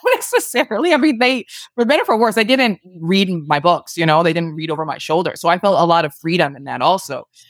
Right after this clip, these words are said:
And, um, you know, I th-, I think that when I, when I really figured out what a novel was, I said, "Oh, I want to do that,"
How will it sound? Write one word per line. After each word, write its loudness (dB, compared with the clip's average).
And, 2
um, 0
you 2
know, 4
I 2
th-, -10
I 2
think 0
that 2
when 0
I, 0
when -2
I 2
really -2
figured -4
out 2
what -2
a -6
novel 0
was, 0
I 2
said, -2
"Oh, 2
I 4
want -4
to -20
do -18
that," -12